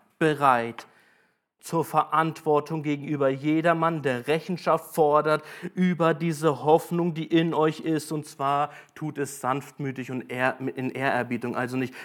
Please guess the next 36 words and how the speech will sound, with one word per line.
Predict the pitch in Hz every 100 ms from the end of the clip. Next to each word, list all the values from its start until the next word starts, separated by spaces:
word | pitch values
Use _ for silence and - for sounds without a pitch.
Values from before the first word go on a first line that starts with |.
| -
„Ja, | 92
ich | 170 156
habe | 127
diese | 127
Hoffnung | 147 151 151
und | 127
du | 156
fährst | 139 131 131
in | 120
die | 120
Hölle“, | 147 170 165 - -
sondern | 120
tut | - 151
es | -
in | 120
Sanftmut | - 143 160 - 147 139
und | 123 -
gewinnend. | 135 120 135 127 110 107 - - - _ _ _ _ _ _ _ _ _ _ _ _ _ _ - - - _ _
Dieser | 160 170 190 190 185
Vers | - 156 143 160 - -
hier | _ 143 147 151 156 _ -
drückt | - 151 156 - -
aus, | 127 123 127 - - - -
dass | 143
es | 147 -
Menschen | 143 165 190 - 190
geben | 170 160 143 127
wird, | 131 131 135 - - - _ 151
die | 156
Rechenschaft | 139 156 196 - 220 - 202 -
von | - 180 185
euch | 185
fordern | - - 165 165 165 165
über | 156 151 151
eure | 131 135 131
Hoffnung. | 120 110 - 113 110 120